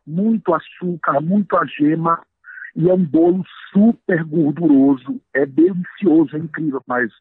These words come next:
todas as vezes que eu dou aula de cozinha brasileira, que eu dava pros meus alunos na faculdade e nos cursos que eu dava, eu sempre falei, quando era aula de língua francesa, quando se fazia aligot, e na aula de brasileira, com o bolo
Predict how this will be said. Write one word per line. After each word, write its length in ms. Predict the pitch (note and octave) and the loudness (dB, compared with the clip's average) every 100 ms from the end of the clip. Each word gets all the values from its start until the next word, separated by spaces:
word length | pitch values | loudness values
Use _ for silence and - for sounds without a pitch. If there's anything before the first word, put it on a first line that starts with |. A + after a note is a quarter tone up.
| _ | _
todas 320 | F#3+ G#3 F#3+ | -2 0 0
as 120 | G3 D#3 | -2 -2
vezes 260 | C#3+ B2 | -2 -4
que 80 | - | -4
eu 80 | C#3 | -2
dou 160 | C#3 | 2
aula 240 | D3+ F#3+ F#3+ | 2 2 -2
de 80 | - | -6
cozinha 380 | F3 C#3+ E3+ | -12 -8 -6
brasileira, 540 | D#3 D#3+ C#3+ C3+ C#3 B2+ | -2 -2 -2 -2 -2 -2
que 100 | B2+ | -4
eu 40 | |
dava 180 | A#2+ B2 | -4 -4
pros 160 | - A#2 | -8 -6
meus 220 | C3+ A#2 | -4 -2
alunos 320 | B2 B2+ A#2+ | -4 -4 -6
na 120 | A#2 | -6
faculdade 560 | - B2+ A2+ B2 C3+ A#2+ - - - - | -6 -6 -4 -4 -2 -4 -10 -20 -14 -8
e 60 | |
nos 200 | B2+ C#3 - | -6 -8 -8
cursos 340 | C#3+ B2+ - | -8 -8 -8
que 80 | - | -2
eu 60 | B2 | 0
dava, 360 | C#3+ D#3 C#3 - - - - | 0 -2 -2 -8 -14 -16 -6
eu 100 | A#2+ - - | -6 -8 -10
sempre 460 | D#3+ E3 F#3+ - G#3 - | -4 -4 -4 -6 -6 -4
falei, 420 | G3 E3 A#2+ G2 _ - | -2 0 0 -2 _ -6
quando 320 | C3+ C#3+ C3+ _ | -4 -4 -6 _
era 180 | B2 A#2+ | -4 -2
aula 280 | B2 F#3+ B3+ | 0 -2 -2
de 120 | F#3 | -4
língua 200 | B3 G3+ - | -6 -8 -12
francesa, 760 | G3 G3 _ D3 C#3+ A#2 B2 _ _ _ _ | -12 -12 _ -8 -8 -10 -12 _ _ _ _
quando 260 | - E3+ F3+ | -4 -4 -6
se 80 | - - | -12 -6
fazia 880 | D#3+ C3+ A#2 D3+ D3+ C#3 C#3 B2+ A#2 - | -4 -4 -10 -4 -2 0 -2 -2 -4 -4
aligot, 640 | D3+ G3 F3 D#4 D4+ C4+ - - | -6 -6 -10 -2 0 0 -6 -12
e 40 | |
na 160 | D3 C3+ | -4 -2
aula 260 | C#3 E3+ F#3+ | 0 -2 -4
de 120 | G3+ | -4
brasileira, 640 | G#3 G3+ G3 F3+ C#3+ C3+ - - | -4 -4 -4 -4 -2 -4 -8 -6
com 160 | B2+ B2+ | -2 -2
o 20 | |
bolo 360 | A#2+ E3+ F#3 | 0 0 0